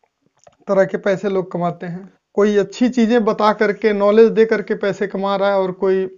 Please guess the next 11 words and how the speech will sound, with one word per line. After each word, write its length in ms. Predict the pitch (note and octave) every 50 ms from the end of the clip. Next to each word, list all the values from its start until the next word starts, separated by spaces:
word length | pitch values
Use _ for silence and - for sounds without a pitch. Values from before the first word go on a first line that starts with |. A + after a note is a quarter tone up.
| _ F#3+
YouTube 400 | F3+ F#3 G#3 G3+ - A3 G3+ -
पे 100 | A#3 G#3
गंद 320 | F3+ E3 G3+ A3 A3+ G#3 G3+
फैला 360 | F3 - G3+ G3 F#3+ G3 G3
के 220 | F#3+ - G3+ G3
कमाने 380 | F#3+ G3 G3 F#3 F#3 F3+ F3+ F3+
वाले 260 | F3+ F3 F3 F3 F3+ F#3+ G3+ - _ _ _ _ _ _ _ _ _ _
भी 120 | - A3 C#4+
बहुत 260 | A3+ A#3 G3+ F#3+ F3
ज़्यादा 300 | D#3 F3 E3+ E3 E3 E3+
हैं। 240 | D#3+ D#3+ E3 D#3+